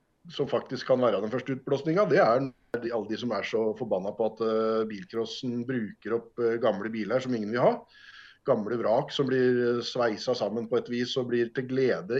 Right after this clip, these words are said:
i tiår etterpå. En, eh,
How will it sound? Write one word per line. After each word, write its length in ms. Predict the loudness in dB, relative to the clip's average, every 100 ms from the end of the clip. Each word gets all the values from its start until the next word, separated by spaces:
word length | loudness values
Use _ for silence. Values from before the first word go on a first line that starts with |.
| -2
i 140 | -6 -8 _ _ _ _ -16
tiår 640 | -4 -2 -2 0 4 4 4
etterpå. 320 | 2 2 2 2 -12 -20 -20 _ 2
En, 340 | 4 6 4
eh, 840 | 6 8 8 6 6 6 4 2